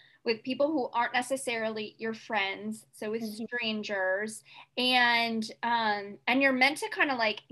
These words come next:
Speaker 1: get in, do the work, and get out.
Speaker 2: Yeah.
Speaker 1: You're not meant to be in this, like, long-term, you know, like,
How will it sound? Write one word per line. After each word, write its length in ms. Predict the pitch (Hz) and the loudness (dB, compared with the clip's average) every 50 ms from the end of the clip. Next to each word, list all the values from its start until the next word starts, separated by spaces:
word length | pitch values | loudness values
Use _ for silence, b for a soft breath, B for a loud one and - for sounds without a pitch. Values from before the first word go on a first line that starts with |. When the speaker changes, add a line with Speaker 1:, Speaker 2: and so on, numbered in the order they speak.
| 208 190 | -10 -6
Speaker 1:
get 240 | 220 233 247 254 269 | -2 2 4 4 4
in, 540 | 277 247 240 226 220 214 220 226 262 320 339 _ _ _ _ _ _ _ - 214 | 4 4 4 4 4 2 2 0 -2 -4 -4 _ _ _ _ _ _ _ -14 -10
do 200 | 226 233 233 240 | -6 -4 -2 0
the 120 | 233 247 240 | 2 0 0
work, 440 | 220 208 196 202 233 330 - - - - _ _ _ _ - | 0 0 0 0 0 -2 -4 -6 -14 -16 _ _ _ _ 2
and 180 | 233 233 233 214 | 2 2 2 4
get 220 | 214 214 202 196 | 4 6 6 6
out. 400 | 175 82 65 - - - - - - _ _ _ _ _ | 4 2 -2 -6 -10 -12 -16 -16 -16 _ _ _ _ _
Speaker 2:
Yeah. 280 | - 220 - 190 180 - - - | 2 4 4 4 4 2 -4 -2
Speaker 1:
You're 200 | 285 285 262 254 | 0 0 2 4
not 360 | 247 240 240 269 302 - - 233 | 4 6 6 6 6 4 0 -4
meant 520 | 240 240 226 202 208 220 254 233 - - - - - 220 | 0 4 6 6 6 6 2 -4 -10 -12 -14 -14 -6 -2
to 140 | - 262 | 0 0
be 560 | 226 214 220 240 214 214 214 214 220 220 - - | 0 0 -2 -4 -4 -2 -2 0 0 0 -2 0
in 300 | - 220 214 214 208 208 | 0 0 0 0 0 0
this, 260 | 208 208 208 - - | -2 -2 -2 -2 0
like, 240 | 220 202 190 180 - - - | 2 2 2 2 0 -4 -12
long-term, 1600 | 208 196 185 190 196 208 208 214 220 226 226 233 220 - - - 240 220 208 202 202 202 196 196 196 196 196 196 196 208 214 b b b b b b b b b - | -12 -10 -4 0 4 4 4 4 4 2 -2 -4 -6 -8 -8 -4 -2 0 0 0 0 -2 -2 -2 -2 -2 -4 -6 -8 -10 -12 b b b b b b b b b -8
you 160 | 226 233 226 | -4 0 2
know, 500 | 220 202 190 185 180 185 185 185 - - | 4 4 4 4 4 2 2 0 -2 -4
like, 460 | - 220 220 185 185 180 - - - | 0 4 4 4 4 4 0 -6 -18